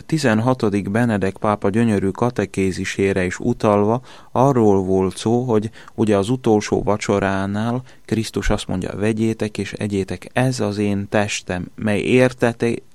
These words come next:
értetek adatik.” Tehát, mivel Krisztus, mink hiszünk benne, hogy valóságos Isten és valóságos ember, Krisztusnak, mint Istennek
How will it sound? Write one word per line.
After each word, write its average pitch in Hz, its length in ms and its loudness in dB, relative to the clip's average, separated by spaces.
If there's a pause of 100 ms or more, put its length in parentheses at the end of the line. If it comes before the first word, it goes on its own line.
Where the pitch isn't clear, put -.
(120)
értetek 131 720 2 (100)
adatik.” 110 760 -2 (760)
Tehát, 113 500 0 (240)
mivel 113 440 2
Krisztus, - 840 0
mink 110 180 -2
hiszünk 107 460 0
benne, 107 220 2
hogy 98 140 -2
valóságos 101 840 4
Isten 107 400 0
és 95 180 -2
valóságos 98 920 0
ember, 101 680 0 (400)
Krisztusnak, 123 1040 0
mint 104 360 0
Istennek 110 800 0